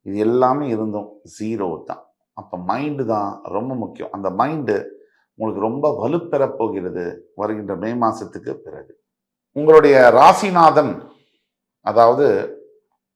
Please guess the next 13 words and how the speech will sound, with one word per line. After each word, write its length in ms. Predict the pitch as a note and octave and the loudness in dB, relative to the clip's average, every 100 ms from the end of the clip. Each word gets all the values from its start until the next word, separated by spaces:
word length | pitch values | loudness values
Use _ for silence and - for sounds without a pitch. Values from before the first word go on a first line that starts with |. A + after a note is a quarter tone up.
| _ _ _ _ - | _ _ _ _ -2
சனீஸ்வர 420 | C3 D#3+ - C3 A#2+ | 0 0 0 0 0
பகவான், 360 | G2 F#2+ E2 E2 _ _ _ _ _ _ _ - A#2 | 0 -2 -4 -8 _ _ _ _ _ _ _ -2 2
அவர் 180 | B2+ A#2+ | 2 2
வந்து 180 | C3 C#3 - - - _ _ _ _ _ | 0 -2 -2 -12 -20 _ _ _ _ _
உங்களோட 260 | A#2 B2 A2+ A2+ | -4 0 4 4
ராசியிலேருந்து 520 | C3+ C#3+ C3 C3 C3 A#2+ | 2 -2 -6 -4 -4 -4
மூவ் 140 | B2 A#2+ | -2 -2
ஆகி 180 | A#2+ C3+ - F#2 | -2 -10 -6 -2
தனஸ்தானத்துக்கு 640 | B2 B2+ A#2+ G#2+ F#2+ E2+ F2 | -2 0 -2 -2 -4 -8 -8
போவார். 260 | E2+ F2 - _ _ _ - | -6 -8 -8 _ _ _ 6
ஆனா 100 | D3 | 6
அந்த 120 | D3 A#2+ F2+ | 6 4 6
தனகாரகன், 760 | C3 F#3+ F#3+ F3+ E3 D#3+ C3 | 6 8 10 10 10 8 4